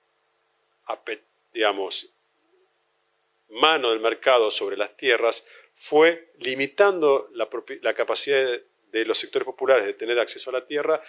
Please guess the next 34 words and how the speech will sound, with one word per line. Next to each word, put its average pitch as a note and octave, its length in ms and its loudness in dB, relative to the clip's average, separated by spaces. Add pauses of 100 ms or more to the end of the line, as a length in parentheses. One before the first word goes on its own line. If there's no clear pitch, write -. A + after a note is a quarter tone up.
(140)
a A2+ 100 0
las A#2+ 140 4
zonas C#3 240 0
más B2+ 120 2
contaminadas, A#2+ 800 -2
a - 40 -12
las G2+ 120 -10
zonas A2 300 -8 (400)
más, G#2+ 580 -2 (640)
digamos, A#2+ 180 -4
que - 80 -12
quedaban C3 220 2
totalmente C#3 580 0
excluidas B2+ 520 -2
del A2 140 -6
deseo G#2 260 -6
del G#2+ 80 -10
mercado, B2 440 -6
sobre B2+ 240 -10
todo D#3+ 200 0
áreas D3 160 4
contaminadas, G2 600 -14
por F2+ 120 -12
ejemplo, G#2 300 -4
la G2 100 -2
cuenca G#2+ 280 -6
Matanza-Riachuelo G2+ 1040 -8 (380)
en G2+ 80 -20
el G#2 60 -14
área G2+ 100 -8
de G2+ 60 -6
Buenos G2 320 -10
Aires. - 320 -14 (500)
Eso A3+ 500 4